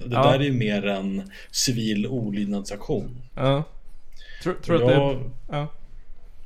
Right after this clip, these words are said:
Speaker 1: Ja, men jag, jag, för många, många år sedan när jag, jag gick på universitetet så, så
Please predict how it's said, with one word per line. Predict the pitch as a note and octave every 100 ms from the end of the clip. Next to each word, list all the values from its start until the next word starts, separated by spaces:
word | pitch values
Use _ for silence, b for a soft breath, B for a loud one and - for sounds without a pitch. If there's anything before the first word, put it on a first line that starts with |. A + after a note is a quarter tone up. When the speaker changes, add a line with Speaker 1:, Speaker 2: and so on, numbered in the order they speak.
| - -
Speaker 1:
Ja, | B2
men | B2
jag, | B2 C3+ C3
jag, | B2+ C3 C#3 C3+ C3+ - -
för | -
många, | C3+ C#3+ C3
många | C#3 C#3
år | B2 A2+
sedan | A2+
när | A2
jag, | A2 G#2+ G#2+ -
jag | B2 A#2 A2 A2+ - - b b b b -
gick | A#2+ -
på | -
universitetet | A#2+ A#2+ A2+ A#2 D3 D#3+ - D#3 -
så, | - B2 A2+ A2 A2 A2 -
så | - - A3+ A2 G#2